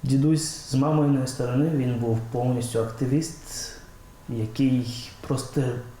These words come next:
мріяв і робив все, що в його силах, щоб повернутися в Крим. На жаль, не вийшло. Його арештував-, арештовували.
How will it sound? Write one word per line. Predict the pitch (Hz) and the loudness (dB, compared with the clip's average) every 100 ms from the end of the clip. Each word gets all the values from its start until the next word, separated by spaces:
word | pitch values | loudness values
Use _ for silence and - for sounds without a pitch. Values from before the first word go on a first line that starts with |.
| - - | -16 0
мріяв | 139 151 156 160 135 131 135 113 - - - | 4 4 6 4 4 2 2 0 -6 -14 -6
і | 120 | 0
робив | 131 143 147 139 - | 2 2 2 0 -4
все, | - - - 165 147 | -2 0 2 2 0
що | - 127 | -2 -4
в | 117 | -4
його | 120 117 | -2 0
силах, | 117 147 123 | 0 0 -2
щоб | - 113 | -4 -8
повернутися | - 123 113 107 - - | -6 -4 -4 -6 -8 -12
в | |
Крим. | - 160 - - - - - - - - - - - - | -14 -14 -16 -20 -20 -20 -20 -20 -20 -20 -20 -20 -20 -4
На | 135 | -2
жаль, | 147 147 127 | 2 2 0
не | 120 | 0
вийшло. | 117 113 - - - - - - - - - - - - - - - | -2 -2 -6 -14 -18 -20 -20 -20 -20 -20 -20 -20 -20 -20 -20 -16 0
Його | 143 160 196 | 2 4 4
арештував-, | 190 - - 170 170 160 - | 4 2 2 4 4 4 2
арештовували. | 156 147 - 139 127 123 117 | 2 0 2 2 2 2 2